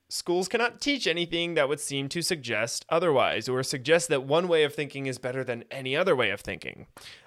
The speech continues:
Uh, the ridiculous thing here is that they've set themselves up as truth. From their worldview, they are the ultimate source of truth. And as we've stated before,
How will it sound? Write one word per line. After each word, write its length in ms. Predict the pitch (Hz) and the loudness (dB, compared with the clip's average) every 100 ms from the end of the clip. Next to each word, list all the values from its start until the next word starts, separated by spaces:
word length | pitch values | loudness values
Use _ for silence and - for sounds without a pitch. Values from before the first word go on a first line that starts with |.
| - | 0
Uh, 200 | 139 117 | 4 4
the 140 | 151 | 2
ridiculous 640 | 170 208 311 - 247 220 - | 2 2 0 6 6 6 4
thing 200 | 196 175 | 2 4
here 220 | 180 175 | 6 8
is 100 | 156 | 6
that 140 | 156 | 4
they've 180 | 147 139 | 4 2
set 260 | - 143 - | 2 0 0
themselves 720 | 226 220 - 240 254 247 190 | -2 0 6 12 12 12 10
up 160 | 160 | 6
as 160 | 131 - | 4 0
truth. 460 | - 87 60 _ _ _ - - | -2 -6 -6 _ _ _ -20 -12
From 400 | - - 220 208 | 4 6 8 6
their 220 | 190 208 220 | 6 8 8
worldview, 580 | 175 214 156 147 147 - | 6 4 4 -2 -2 -4
they 540 | 127 165 269 135 98 - | 2 4 4 2 -2 0
are 180 | 127 127 | 0 2
the 140 | 120 | 0
ultimate 400 | 113 113 110 - | 0 -2 -8 -8
source 300 | - 107 - | -6 -4 -6
of 100 | 98 | -10
truth. 400 | - 101 - _ _ - | -10 -10 -10 _ _ 4
And 380 | 180 185 185 170 _ - | 6 6 4 -6 _ -2
as 240 | 185 226 | 2 2
we've 160 | 233 226 | 2 -2
stated 320 | - 185 180 | 0 2 4
before, 540 | 170 156 170 143 131 | 2 6 8 8 6